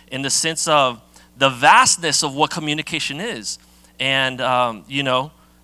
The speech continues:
we know because in science, th-, we've kind of figured out the brain pretty much. And, and to our dismay or to our surprise,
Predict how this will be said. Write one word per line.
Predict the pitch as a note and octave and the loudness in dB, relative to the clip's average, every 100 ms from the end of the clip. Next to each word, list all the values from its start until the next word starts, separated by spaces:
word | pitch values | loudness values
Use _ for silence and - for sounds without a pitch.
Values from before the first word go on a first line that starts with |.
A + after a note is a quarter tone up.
| _ _ _ _ - | _ _ _ _ -8
we | C#3 G#3+ | 0 2
know | A3+ G#3+ G#3+ | 4 2 0
because | C#3+ D3 - D#3 C#3 C3+ B2 - | -4 -10 -6 0 0 0 -6 -8
in | C#3+ | -6
science, | - - G#3 A3 E3+ D#3+ - - _ _ C#3 | -4 0 0 0 -2 -4 -6 -8 _ _ -10
th-, | D#3 | -4
we've | D#3+ D#3+ | -4 -2
kind | G#3+ B3 | -4 -6
of | |
figured | - F#3 F#3+ | -6 -4 -2
out | F3+ | -2
the | C#3+ | -2
brain | C#3 E3 C#3+ | -2 -2 -2
pretty | - C#3+ | -4 -4
much. | C#3+ D3+ C#3+ | -2 0 0
And, | C3 A#2 - - - - - | -4 -8 -14 -20 -20 -10 -2
and | C#3 - | -2 -2
to | E3+ D#3+ | 2 4
our | A#3 | 4
dismay | A#3+ - E3+ F3+ G3 F3 | 2 0 0 0 0 0
or | C#3 | -2
to | - D#3 | -2 4
our | G3 | 4
surprise, | - - - F#3+ E3 C#3 C#3 | 4 -4 2 4 6 4 -2